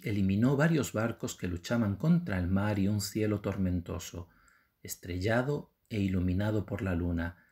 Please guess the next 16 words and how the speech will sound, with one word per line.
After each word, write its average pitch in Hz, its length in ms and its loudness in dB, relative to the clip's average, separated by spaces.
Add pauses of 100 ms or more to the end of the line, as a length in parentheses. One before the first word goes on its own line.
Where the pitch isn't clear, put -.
(300)
purificando 131 640 2
así 160 200 2
la 151 100 0
visión, 101 560 -4 (440)
reducida 127 680 0
en 123 100 2
cuanto 95 360 -2
a - 20 -6
figuras 135 680 -2
al 95 200 -2
monje 131 420 2
capuchino 113 800 0
anonadado 104 640 2
ante 98 220 0
la 90 100 0
inmensidad. 87 840 -2